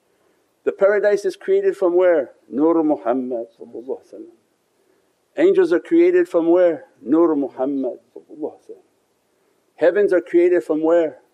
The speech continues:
Nur Muhammad. All the created universes are created from where?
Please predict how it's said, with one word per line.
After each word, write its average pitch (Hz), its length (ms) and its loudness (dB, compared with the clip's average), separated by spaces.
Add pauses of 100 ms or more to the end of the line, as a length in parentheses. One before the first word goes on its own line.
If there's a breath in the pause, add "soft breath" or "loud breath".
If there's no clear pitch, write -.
(180)
Nur 123 200 -10
Muhammad. 104 440 -20 (1600)
All 202 540 4
the 170 380 0
created 180 720 0
universes 175 840 -2
are 165 80 -2
created 175 460 -2
from 160 160 -6
where? 196 340 0